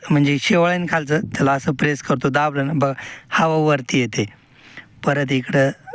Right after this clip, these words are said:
दाबतो मी, तर बघा हवा वरती येते, तर ह्या हवेत थोडाफार ऑक्सिजन असेलच ना. तर मला वाटते पाण्यात ऑक्सिजन असेल, तर तो कशाने मेला नक्की सांगता येणार नाही. ऑक्सिजन कमी पडल्यामुळे मेला का आजारी होता,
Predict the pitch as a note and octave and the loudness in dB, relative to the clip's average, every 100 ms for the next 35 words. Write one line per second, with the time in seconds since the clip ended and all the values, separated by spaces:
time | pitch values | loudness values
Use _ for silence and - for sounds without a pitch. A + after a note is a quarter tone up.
0 | F4+ C#3+ B2+ A#2 - A#2+ B2 E3+ - - | -4 2 2 0 -2 2 2 0 -8 -18
1 | - - - - - - - - _ - | -20 -20 -20 -20 -20 -20 -20 -20 _ -6
2 | A#2+ C3 B2 - C#3+ C#3+ D3 D3 C#3+ D#3 | 0 0 2 2 2 2 2 0 2 0
3 | C3 C#3+ C#3+ - - - C#3+ C#3+ C3+ D3 | 2 -2 -4 -10 -16 -2 0 0 0 -2
4 | C#3+ - D3+ C#3+ D#3 C#3+ C3 E3+ C#3+ C#3 | -2 0 0 2 2 2 0 -2 0 0
5 | C3 E3+ B2+ A#2 B2 - _ - - _ | 0 0 0 2 0 -2 _ -20 -20 _
6 | _ _ - - - _ - C#3+ C#3+ D3 | _ _ -20 -20 -20 _ -2 2 2 2
7 | D3+ D#3+ D3+ D3+ E3 D3+ D#3+ - F3 D3 | 0 -2 -2 -2 -2 -2 -2 0 -2 0
8 | E3 C#3 - - - - D3+ - D#3 D3+ | 0 -4 -6 -8 -4 -2 0 0 -2 -4
9 | F3+ - _ - _ - _ - - - | -6 -20 _ -20 _ -20 _ -20 -20 -14
10 | - C3+ C#3+ C#3+ D3 - E3+ E3+ E3 E3 | -2 0 0 0 -2 0 0 2 0 0
11 | D#3+ D3+ - E3 D#3+ E3+ D#3 C3 B2 C3+ | -2 -2 -2 0 0 0 0 0 0 2
12 | C3 - C#3 C#3 C#3 C#3+ C#3 B2 C3+ C#3 | 0 0 -2 0 0 0 2 0 0 0
13 | C#3 C#3 C#3+ C#3 A#2+ - A#2 A#2+ B2 C3+ | 0 2 2 2 0 -2 0 0 0 0
14 | B2+ C3 B2 | 0 -2 -2